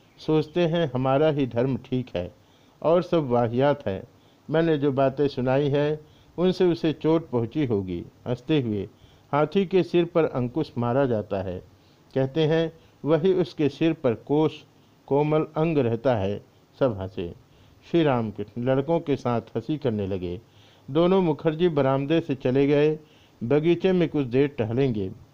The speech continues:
श्री रामकृष्ण हंसते हुए, "कहीं मुखर्जियों ने हमारी हंसी को बुरा तो नहीं मान लिया?" मास्टर, "क्यों?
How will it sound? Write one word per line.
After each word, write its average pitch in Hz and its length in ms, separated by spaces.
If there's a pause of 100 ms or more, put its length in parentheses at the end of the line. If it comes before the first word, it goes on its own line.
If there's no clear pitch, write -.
(520)
श्री 160 120
रामकृष्ण 143 580
हंसते 131 440
हुए, 98 260 (380)
"कहीं 170 180
मुखर्जियों 165 540
ने 180 120
हमारी 151 400
हंसी 139 340
को 160 180
बुरा 131 280
तो 151 160
नहीं 117 180
मान 151 240
लिया?" 107 320 (580)
मास्टर, 101 460 (180)
"क्यों? 190 280